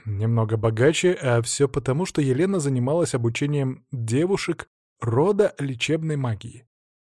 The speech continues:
«Полыни развесь на верёвке, Люд», указывала Елена. «А затем понадобится собрать травы из списка и расфасовать их на пятнадцать наборов. Чётко по списку. Но веса насыпь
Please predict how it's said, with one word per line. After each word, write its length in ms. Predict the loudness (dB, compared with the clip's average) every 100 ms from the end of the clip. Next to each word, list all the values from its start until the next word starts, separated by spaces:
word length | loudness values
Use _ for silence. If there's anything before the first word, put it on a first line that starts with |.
| _ _ _ _ _
«Полыни 440 | 2 4 6 4 4
развесь 560 | 4 4 2 0 0
на 80 | -2
верёвке, 640 | 0 2 2 -2 -6 -6 -4
Люд», 400 | -4 -6 _ -20 _ _
указывала 600 | -10 -4 0 0 0 -2
Елена. 460 | 0 -2 -2 -6 -10 _ _ -2
«А 120 | 2
затем 320 | 2 4 2
понадобится 500 | 4 4 2 0 -2
собрать 460 | 0 2 4 2 0
травы 380 | 0 2 4 2
из 120 | 2
списка 520 | -4 -4 -4 -4 -8 -10 _ _ _
и 120 | 0 4
расфасовать 840 | 4 4 0 4 4 4 2 2
их 160 | -2 0
на 160 | -2
пятнадцать 720 | -2 -4 -2 -2 -2 -4 -8 -2
наборов. 640 | 0 0 -2 -6 -8 -14 _ _ _ _ _
Чётко 500 | -4 4 6 4 0
по 140 | -8 -6
списку. 600 | -6 -6 -8 -8 -14 -16 _ _ _ _ 0
Но 120 | 4
веса 280 | 4 4 4
насыпь 360 | 2 2 -2